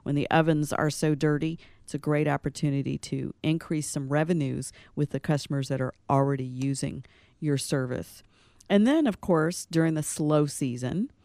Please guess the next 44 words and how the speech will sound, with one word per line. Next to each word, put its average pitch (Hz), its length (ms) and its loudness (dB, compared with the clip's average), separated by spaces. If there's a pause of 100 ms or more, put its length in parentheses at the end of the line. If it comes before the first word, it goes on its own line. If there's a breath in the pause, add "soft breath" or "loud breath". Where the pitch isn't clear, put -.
(460 loud breath)
um, 143 480 -2 (400 soft breath)
well, 170 180 8
actually, 196 520 2 (120)
th-, 196 200 6 (420)
during 196 240 6
the 160 60 6
busy 226 380 2
season, 135 420 0
I, 143 200 0
I'm 147 220 0
mistaken 160 480 0
there. 143 240 -2 (300 loud breath)
During 202 220 2
the 180 60 2
busy 220 580 0
season, 135 600 -2
when 165 220 4
you 196 360 0
are 202 200 4
just 208 320 -4 (300)
flush 214 600 0
with 147 200 -4
business, 147 380 -4
that's - 280 -6
the 285 100 -6
best 156 320 -2
time 160 240 0
to 143 60 -2
test 185 680 -4
a 165 80 2
rate 165 320 0
increase. - 540 -4 (360 loud breath)
You 180 140 2
don't 190 420 4
want 202 140 2
to 160 80 0
test 156 340 0
a 147 60 2
rate 160 280 2
increase 156 420 0
during 151 240 2
your 131 100 2
slow 180 320 2
season - 540 -4